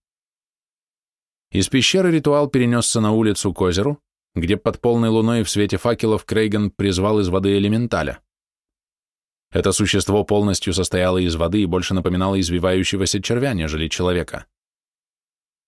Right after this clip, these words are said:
Чтобы одолеть элементаля и обрести собственное заклинание, ученик достал из инвентаря старый свиток. С его помощью можно было творить магию, однако его использование тоже требовало и расходовало ману.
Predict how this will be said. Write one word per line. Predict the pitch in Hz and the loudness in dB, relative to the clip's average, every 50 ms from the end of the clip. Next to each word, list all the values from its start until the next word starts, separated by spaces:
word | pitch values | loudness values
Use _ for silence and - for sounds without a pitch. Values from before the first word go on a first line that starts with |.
| _ _ _ _ _ _ _ _ _ _ _ _ _ _ | _ _ _ _ _ _ _ _ _ _ _ _ _ _
Чтобы | - - - 98 107 117 | -6 -4 -2 0 2 2
одолеть | 120 127 131 156 147 139 | 2 2 2 2 0 2
элементаля | 120 120 117 113 110 101 123 123 120 113 | 0 0 2 0 0 2 2 2 2 2
и | 107 | 2
обрести | 101 95 98 95 - - - 110 | 2 2 0 0 -2 -2 -2 -2
собственное | - 110 98 - - - 95 90 90 87 87 | -2 -2 -2 -4 -4 -4 -2 -2 0 0 -2
заклинание, | 85 85 - 92 90 95 127 165 131 80 67 - - _ _ _ _ _ _ _ _ _ _ | -2 -2 -2 -2 -2 0 -2 -2 -4 -6 -10 -12 -14 _ _ _ _ _ _ _ _ _ _
ученик | - 92 85 - 110 110 123 120 110 | -4 -4 -2 0 0 0 0 2 2
достал | 107 101 - - 117 117 110 | 0 0 0 2 2 2 4
из | 104 98 | 4 2
инвентаря | 101 104 104 101 101 - 101 101 107 104 | 2 2 2 2 2 2 0 0 0 0
старый | - - 101 98 98 104 104 | -2 -2 0 0 0 0 -2
свиток. | - 123 123 - - 65 - - - _ _ _ _ _ _ _ _ _ _ _ _ _ _ _ _ _ _ _ - | -2 -4 -4 -4 -6 -8 -12 -16 -20 _ _ _ _ _ _ _ _ _ _ _ _ _ _ _ _ _ _ _ -6
С | - 95 | -2 0
его | 95 104 120 113 | 2 2 2 2
помощью | - 139 135 135 131 117 - - 123 117 | 2 0 0 2 2 0 0 0 0 2
можно | 117 120 113 101 113 110 | 2 2 2 2 0 2
было | 117 117 113 | 2 2 0
творить | - 98 101 107 117 107 - | 2 2 0 0 0 0 0
магию, | 123 143 131 101 80 80 73 67 65 - _ _ _ _ _ _ _ _ - | 0 0 0 -2 -4 -6 -6 -8 -10 -14 _ _ _ _ _ _ _ _ -4
однако | - 80 78 95 98 - 95 | -4 -2 0 0 0 0 0
его | 92 92 87 92 92 90 | 0 2 2 2 2 0
использование | - - - 92 87 85 90 90 90 92 95 101 107 | 0 -2 -2 -2 0 0 0 0 0 0 0 -2 -2
тоже | - 139 131 104 98 90 | -2 -2 0 0 -2 -2
требовало | - 98 98 95 90 101 95 101 104 | 0 0 0 0 0 0 0 0 0
и | 113 117 | 0 0
расходовало | 107 104 - - 95 87 87 85 92 95 98 | -2 -2 -4 -4 -4 -4 -2 -2 0 -2 0
ману. | 98 92 78 71 65 - | -2 -2 -4 -6 -8 -12